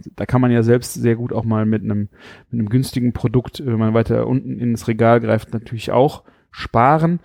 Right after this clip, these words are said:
Aber ich habe auch immer gemerkt, dass diese Einkäufe im Rewe immer, immer teurer wo-, geworden sind, äh, gerade auch für die Basics. Und dachte, nee, das, äh,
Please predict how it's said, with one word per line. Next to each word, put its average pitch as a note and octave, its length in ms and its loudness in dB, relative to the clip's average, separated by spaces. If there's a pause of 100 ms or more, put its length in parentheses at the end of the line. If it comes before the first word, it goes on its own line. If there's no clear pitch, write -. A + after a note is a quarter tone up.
(380)
Aber B2+ 100 2
ich A#2+ 100 4
habe D3 160 4
auch B2+ 80 0
immer D3 160 2
gemerkt, B2 380 2
dass B2 100 -2
diese A#2+ 320 0
Einkäufe B2 520 2
im A#2 100 -4
Rewe A#2 280 -4
immer, E3 240 0
immer D#3+ 240 -2
teurer D3+ 400 2
wo-, A#2 160 -2
geworden G#2+ 420 0
sind, B2 360 -4
äh, A#2+ 380 -2
gerade B2 300 0
auch A#2 120 -2
für - 160 -2
die A2+ 100 -4
Basics. C#3 580 2 (520)
Und B2 180 0
dachte, B2+ 260 2
nee, B2 180 4
das, - 220 -4
äh, A#2+ 380 0